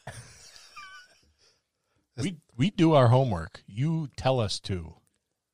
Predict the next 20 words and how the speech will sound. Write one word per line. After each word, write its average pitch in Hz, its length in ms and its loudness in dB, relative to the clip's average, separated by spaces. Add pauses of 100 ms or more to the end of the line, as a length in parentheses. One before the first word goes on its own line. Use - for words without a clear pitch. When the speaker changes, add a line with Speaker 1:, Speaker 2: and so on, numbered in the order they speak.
(180)
Speaker 1:
So 107 160 -4
what 117 160 0
is 107 120 0
it 107 120 -10
that 113 160 -2
we're 107 140 -6
missing? 98 400 -8 (1000)
Speaker 2:
Pack - 240 -16
tactics. - 600 -20
Speaker 1:
Nope. - 180 -4 (2250)
Speaker 2:
An 101 100 -6
affinity 110 680 -6 (100)
to 95 100 -14
grow 92 680 -8
dreadlocks. - 720 -16 (140)
Speaker 1:
Nope. 170 200 0 (1200)
Speaker 2:
Wings. 95 460 -10 (260)
Speaker 1:
No. 139 220 0 (1800)
Speaker 2:
Females. 87 680 -6 (600)
Speaker 1:
No. 277 540 6